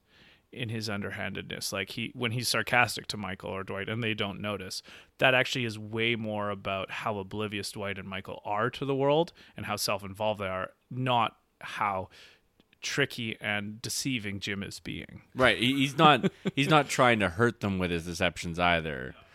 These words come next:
Speaker 2: And he's not even trying to, I wouldn't say belittle them. It's like, it's, it's smart enough that it go-, goes under their egotism, but it's not, it's not mean or aggressive.
Speaker 1: Yeah, and I mean, I mean, uh, from a show perspective,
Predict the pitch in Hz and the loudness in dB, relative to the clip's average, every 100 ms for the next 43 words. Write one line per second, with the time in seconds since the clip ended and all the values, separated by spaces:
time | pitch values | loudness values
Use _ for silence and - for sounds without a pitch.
0 | - - 113 113 127 131 117 101 107 101 | -20 -6 0 4 6 6 6 2 0 2
1 | 95 73 95 92 92 87 90 82 82 80 | 2 0 -2 -2 -4 -4 -4 -4 -4 -4
2 | 98 92 76 67 64 107 135 120 - - | -2 -2 -4 -10 -4 -2 2 2 0 -10
3 | 104 - 101 - - - 104 - - 120 | -20 -6 -4 -2 -6 -4 -2 0 0 4
4 | 120 127 123 113 - 98 95 - 104 101 | 6 6 6 2 0 -2 -2 -4 -4 -2
5 | 98 110 104 107 107 98 95 104 113 113 | 2 2 4 4 4 4 4 4 4 4
6 | 123 127 147 135 113 107 - 107 104 98 | 4 4 2 4 4 4 0 2 4 4
7 | 92 - 95 - 92 78 92 95 87 78 | 2 -6 -14 -6 -6 -4 -6 -6 -8 -10
8 | 69 71 69 - - - _ _ 139 131 | -12 -10 -10 -12 -16 -20 _ _ 6 8
9 | 127 143 151 156 - 165 160 - 180 185 | 8 8 4 4 0 4 4 4 0 0
10 | 190 190 170 123 - 185 170 147 - 120 | 0 4 4 6 10 10 10 4 6 4
11 | - 117 107 | 4 0 0